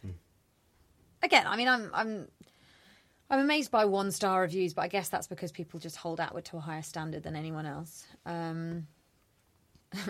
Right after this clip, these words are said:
Speaker 2: someone's put "lame" is the main word that
Speaker 1: That's
Speaker 2: comes
Speaker 1: the
Speaker 2: to
Speaker 1: thing.
Speaker 2: mind. <laughs>
Speaker 1: There's a, there's a lot of expectation
Speaker 2: Yeah.
Speaker 1: on, on a book like this.
Speaker 2: Yeah, and I guess all you can,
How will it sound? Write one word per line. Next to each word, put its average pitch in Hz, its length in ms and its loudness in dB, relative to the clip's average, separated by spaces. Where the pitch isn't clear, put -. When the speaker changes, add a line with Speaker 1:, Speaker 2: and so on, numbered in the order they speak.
Speaker 2:
someone's 185 280 -6
put - 180 -4
"lame" 175 440 2
is - 160 -8
the 170 100 -6
main 175 280 -2
word 170 120 -4
that 180 180 -8
Speaker 1:
That's - 20 -6
Speaker 2:
comes 190 220 8
Speaker 1:
the 202 60 2
Speaker 2:
to 202 80 0
Speaker 1:
thing. 202 80 2
Speaker 2:
mind. 196 400 0
<laughs> - 80 -4
Speaker 1:
There's 170 180 8
a, 165 60 2
there's 175 220 4
a 180 60 4
lot 196 260 2
of 180 80 0
expectation 160 960 -2
Speaker 2:
Yeah. 190 180 -6
Speaker 1:
on, 120 120 2
on 110 160 0
a 107 40 0
book 107 280 -2
like 104 180 -2
this. 107 300 -4
Speaker 2:
Yeah, 180 340 -10
and 185 100 -10
I 185 140 -10
guess - 240 -12
all 185 100 -10
you 175 140 -12
can, 175 240 -12